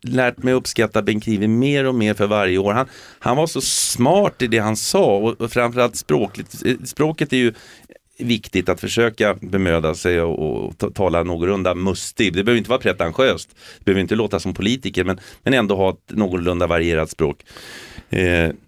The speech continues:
men han kunde ju ringa till mig till exempel.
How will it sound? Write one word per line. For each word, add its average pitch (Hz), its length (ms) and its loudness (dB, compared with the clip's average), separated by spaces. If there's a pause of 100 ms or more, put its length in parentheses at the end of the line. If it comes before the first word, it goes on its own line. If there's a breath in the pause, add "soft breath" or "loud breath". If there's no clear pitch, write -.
men 127 100 2
han 143 120 0
kunde 151 180 2
ju 147 80 0
ringa 95 380 0 (360)
till 98 120 0
mig 80 200 0
till 98 220 -2
exempel. 80 560 -6